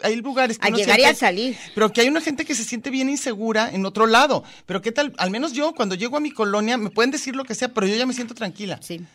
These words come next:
Speaker 1: Ya una vez entrando a lo que es lo mío, yo ya, yo ya estoy a
Speaker 2: Y
Speaker 1: gustísimo.
Speaker 2: cada quien, como por aquí hay un, alguien dijo, lo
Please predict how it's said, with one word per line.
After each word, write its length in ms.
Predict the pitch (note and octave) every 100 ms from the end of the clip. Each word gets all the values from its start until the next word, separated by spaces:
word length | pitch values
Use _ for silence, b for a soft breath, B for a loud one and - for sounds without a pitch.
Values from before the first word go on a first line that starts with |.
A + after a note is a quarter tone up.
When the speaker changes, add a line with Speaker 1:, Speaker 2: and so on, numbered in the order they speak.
| _
Speaker 1:
Ya 160 | G3
una 180 | B3 D#4+
vez 160 | D#4+ B3+
entrando 540 | A3 - A#3+ C4+ D4+
a 100 | E4
lo 140 | C#4+ A#3
que 100 | A#3
es 60 |
lo 120 | A#3 A#3
mío, 300 | B3 D#4+ F4
yo 180 | F#3+
ya, 280 | E3 B2+ G#2 -
yo 80 | C3+
ya 100 | C3+
estoy 220 | E3 F3
a 60 | E3+
Speaker 2:
Y 20 |
Speaker 1:
gustísimo. 480 | D#3+ F3+ C4+ C#4 B3
Speaker 2:
cada 240 | B3+ B3 C4+
quien, 300 | - C4 C4
como 260 | B3+ G3+
por 260 | - - G3
aquí 220 | F#3 A3+
hay 120 | A3+
un, 180 | B3+ B3+
alguien 420 | - G#3 G3+ B3
dijo, 460 | G#3 G#3 - D4 D4+ b b b
lo 480 | - F#3 F#3+ F#3 F3+